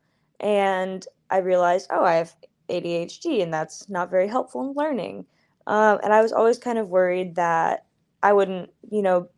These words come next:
I would have a hard time finding a job. But I've been at Black Warrior for two years now, and, I mean, everyone there is very kind, very accommodating. The same way we treat our customers is the same way we treat our staff.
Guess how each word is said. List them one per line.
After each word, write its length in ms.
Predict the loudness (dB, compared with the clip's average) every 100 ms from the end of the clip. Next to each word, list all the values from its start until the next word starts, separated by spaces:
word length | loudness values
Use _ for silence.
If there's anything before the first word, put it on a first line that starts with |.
| 0
I 100 | 2
would 80 | 2
have 140 | 2
a 60 | 4
hard 240 | 2 2
time 200 | -2 -2
finding 320 | -2 -2 -4
a 60 | -6
job. 520 | -2 0 0 -2 -6 -16 _ _
But 100 | 2
I've 120 | 2
been 120 | 4 2
at 80 |
Black 280 | 4 2 4
Warrior 240 | 0 2 0
for 120 | -4
two 200 | -8 -6
years 360 | -2 0 0
now, 260 | -2 -4 -4
and, 640 | -4 -6 -6 -8 -10 -14 -18 _
I 100 | -6
mean, 180 | -6 -6 -2
everyone 360 | 0 0 0
there 180 | 0 0
is 100 | 0
very 260 | 2 0 0
kind, 400 | -4 -4 -4 -2
very 160 | 0
accommodating. 720 | 0 -4 -10 -8 -8 -6 -8 -10
The 60 |
same 240 | -4 -2 0
way 100 | -2
we 100 | -2
treat 220 | -4 -4
our 80 | -4
customers 560 | -4 -8 -12 -16 -16
is 140 | -16 -16
the 100 | -8
same 300 | -4 -2 2
way 120 | 2
we 120 | 0
treat 240 | -6 -4
our 100 | -4
staff. 580 | -4 -4 -2 0 -2 -6